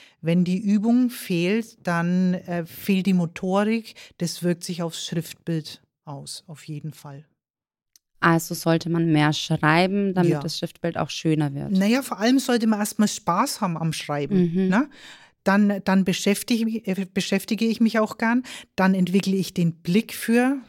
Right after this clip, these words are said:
Speaker 1: äh, was ist gut leserlich, was ist denn die gute Buchstabenform, ne? Und weil du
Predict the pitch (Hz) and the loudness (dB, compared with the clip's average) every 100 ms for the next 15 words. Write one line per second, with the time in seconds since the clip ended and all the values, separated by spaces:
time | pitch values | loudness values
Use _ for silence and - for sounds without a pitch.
0 | - - 196 180 175 214 247 - - 202 | -18 -16 -12 -2 0 0 -2 -4 0 2
1 | 190 220 233 202 160 - 160 160 208 233 | 4 2 4 0 0 -2 -4 -4 0 2
2 | 202 - 180 175 180 160 - 151 143 151 | 2 2 0 0 -2 -6 -4 -6 -6 -10
3 | - 151 143 160 - 185 254 - - 247 | -8 -10 -8 -12 -4 -4 -4 -10 -10 -10
4 | - 196 165 180 175 170 180 170 160 | -2 0 2 2 2 2 0 0 -2